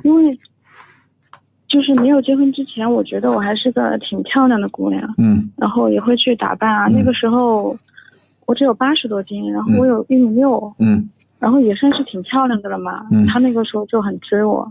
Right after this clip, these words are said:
Speaker 2: 嗯。
Speaker 1: 后来跟他结婚之后吧，
Speaker 2: 嗯。
Speaker 1: 有了宝宝之后呢，
Speaker 2: 嗯。
Speaker 1: 因为好多心思都会放在宝宝身上。
Speaker 2: 嗯。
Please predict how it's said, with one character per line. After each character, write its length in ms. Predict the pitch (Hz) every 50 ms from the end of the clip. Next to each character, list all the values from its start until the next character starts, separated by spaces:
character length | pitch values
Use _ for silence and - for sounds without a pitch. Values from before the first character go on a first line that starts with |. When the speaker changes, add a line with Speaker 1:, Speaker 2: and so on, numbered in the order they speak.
| - -
Speaker 2:
嗯。 200 | 220 214 208 208 - - - - -
Speaker 1:
后 200 | - - 294 277
来 320 | 262 254 254 262 269 269 277 285 - _ _ _ _ _ _ _ _ _ -
跟 100 | 277 277
他 140 | 285 285
结 160 | 277 277 294 294
婚 180 | 294 294 285
之 100 | 277 -
后 300 | 285 - - 294 285 247
吧， 240 | 220 214 196 180 -
Speaker 2:
嗯。 180 | - 117 107 202
Speaker 1:
有 80 | 202
了 80 | 196 220
宝 200 | 226 - 214 190
宝 160 | 180 185 185
之 160 | 196 - - 233
后 220 | - - 269 254
呢， 120 | 233 214 196
Speaker 2:
嗯。 180 | 214 208 208 208 - - - - - _ _ _ _ _ _ _ _ -
Speaker 1:
因 120 | - 302
为 80 | 320 330
好 200 | 302 - 208 190
多 100 | 202 233
心 180 | 233 - 269 269
思 120 | - 285 269
都 140 | 285 277
会 180 | 269 277 277 247
放 180 | 240 - 262 254
在 100 | 254 240
宝 160 | - - 180
宝 160 | 180 180 196
身 240 | 208 - - 214 208
上。 240 | 202 202 196 196 - -
Speaker 2:
嗯。 280 | 226 220 208 - -